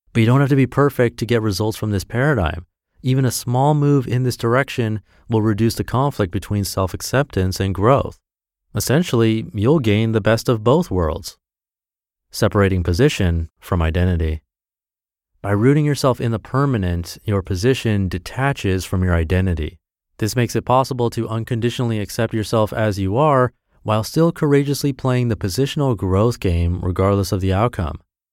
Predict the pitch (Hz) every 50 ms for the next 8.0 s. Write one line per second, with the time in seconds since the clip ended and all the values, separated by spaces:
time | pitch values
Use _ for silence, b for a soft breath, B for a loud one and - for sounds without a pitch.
0 | _ _ _ _ - - 120 113 117 117 - - 113 113 - 117 101 92 107 98
1 | 95 87 101 110 110 110 104 - 95 92 101 104 104 104 104 107 104 101 98 92
2 | 90 87 - - 151 190 208 190 - - 113 104 - - - _ _ _ b b
3 | b b 117 113 104 110 120 120 123 123 127 113 127 123 120 113 104 - - 113
4 | 104 104 107 104 - 101 92 92 - - 104 92 90 87 85 82 - - 123 131
5 | 120 87 80 82 - _ _ _ _ _ _ - 107 90 85 - - - 151 156
6 | - 165 143 127 110 98 92 87 85 82 82 80 85 82 82 82 82 92 98 123
7 | 139 127 - - 82 76 - 78 - - 135 147 - - 101 92 110 120 -